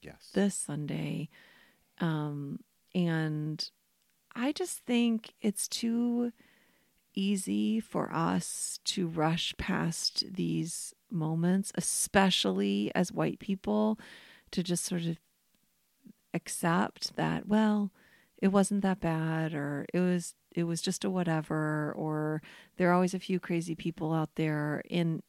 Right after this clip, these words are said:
Speaker 2: not really recognize, um, the destructive power <laughs> of,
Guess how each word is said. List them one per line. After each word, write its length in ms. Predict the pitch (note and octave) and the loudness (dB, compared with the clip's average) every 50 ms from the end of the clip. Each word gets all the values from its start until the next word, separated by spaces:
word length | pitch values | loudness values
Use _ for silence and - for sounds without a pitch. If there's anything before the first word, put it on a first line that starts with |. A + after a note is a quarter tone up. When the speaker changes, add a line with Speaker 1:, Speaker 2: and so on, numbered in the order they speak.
| _ - | _ 0
Speaker 2:
not 380 | F#3 F#3 F#3 F#3 F#3+ G3 - - | 2 4 4 4 4 2 0 0
really 320 | F3+ F3 F3 E3+ E3+ E3 | -2 0 0 2 2 2
recognize, 1080 | D#3+ D#3+ D#3 - - - F#3+ G3 G3 G3+ G3 G3 G3 G3 G3 G3 F#3+ F#3+ - - - - _ _ _ | 2 0 -2 -2 -6 -8 -2 0 2 4 4 4 4 4 4 2 2 -2 -6 -10 -12 -16 _ _ _
um, 440 | - E3+ E3 D#3 D#3 D3+ D3+ D3+ D#3 - _ _ _ _ _ _ _ - - - - - _ _ _ _ _ _ _ | 0 0 0 2 0 -2 -4 -4 -6 -10 _ _ _ _ _ _ _ -20 -20 -20 -20 -20 _ _ _ _ _ _ _
the 120 | - F3 | 0 2
destructive 800 | F3 F3 D#3+ - - - - E3+ D#3+ - - - E3 D#3 - - _ - | 2 2 0 0 -2 0 0 -2 -2 -2 -2 -4 -4 -4 -4 -12 _ -6
power 800 | - - - - D3 D#3+ D#3+ E3 F3+ G3+ G#3+ A#3 B3+ C4 C4 A#3+ - - - F3 - - _ - - | -6 -4 0 2 2 4 4 4 2 2 2 2 2 0 -2 -4 -8 -4 -4 -4 -6 -6 _ -20 -20
<laughs> 440 | - - - - - _ _ _ - | -20 -20 -20 -20 -20 _ _ _ -2
of, 560 | - E3 E3+ E3+ E3 E3 D#3+ D#3+ - - - | 2 2 4 4 2 0 -2 -4 -10 -20 -20